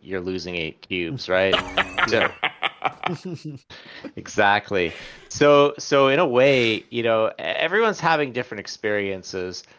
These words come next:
Speaker 1: Um, for me, it, it's almost felt worse after a fashion.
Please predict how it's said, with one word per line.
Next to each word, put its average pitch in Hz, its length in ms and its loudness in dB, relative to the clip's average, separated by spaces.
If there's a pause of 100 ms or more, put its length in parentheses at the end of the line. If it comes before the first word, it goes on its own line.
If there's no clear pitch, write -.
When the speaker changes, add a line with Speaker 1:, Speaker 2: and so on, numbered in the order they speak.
(280)
Speaker 1:
Um, 107 200 2
for 127 220 -2
me, 143 360 0
it, 127 180 -4
it's 117 200 -6
almost 151 400 4
felt 107 300 2
worse 104 320 -2
after 90 340 -6
a - 40 -16
fashion. - 480 -6